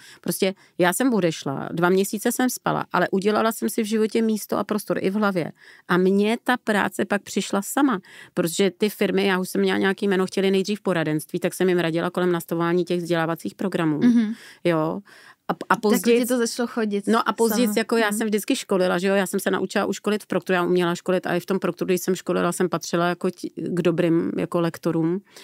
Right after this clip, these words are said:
Speaker 1: A v-, t-, t-, protože jenom odbočka, tam nemusíš školit jenom jako interní lektor, ale i když seš manažer čehokoliv a chceš něco školit, tak ti na to dají výcvik a můžeš školit jako, že čtyřikrát
Speaker 2: Aha.
Speaker 1: za rok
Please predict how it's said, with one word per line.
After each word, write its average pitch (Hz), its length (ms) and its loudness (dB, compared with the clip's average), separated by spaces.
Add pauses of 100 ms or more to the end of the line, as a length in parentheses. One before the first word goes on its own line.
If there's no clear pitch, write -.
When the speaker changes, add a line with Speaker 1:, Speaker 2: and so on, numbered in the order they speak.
(600)
Speaker 1:
A 165 480 2 (240)
v-, 170 200 -4 (400)
t-, 175 100 -6
t-, 180 100 -4
protože 196 320 2
jenom 202 220 4
odbočka, 185 360 0
tam 175 180 2
nemusíš 180 340 0
školit 190 260 -2
jenom 185 200 2
jako - 160 -4
interní 185 380 0
lektor, 175 260 -2
ale 185 160 2
i 180 80 -4
když 185 140 -2
seš 220 160 -4
manažer 196 380 0
čehokoliv 185 500 -2
a 190 40 -2
chceš - 240 -6
něco 190 220 0
školit, 196 280 -2
tak 185 120 -4
ti 196 120 -4
na 190 80 2
to 185 120 -8
dají 185 140 0
výcvik 185 440 -4
a 196 40 -2
můžeš 190 240 -2
školit 185 360 -4
jako, 185 180 -2
že 185 120 -2
čtyřikrát 196 360 0
Speaker 2:
Aha. 185 100 2
Speaker 1:
za 185 100 0
rok 185 220 -2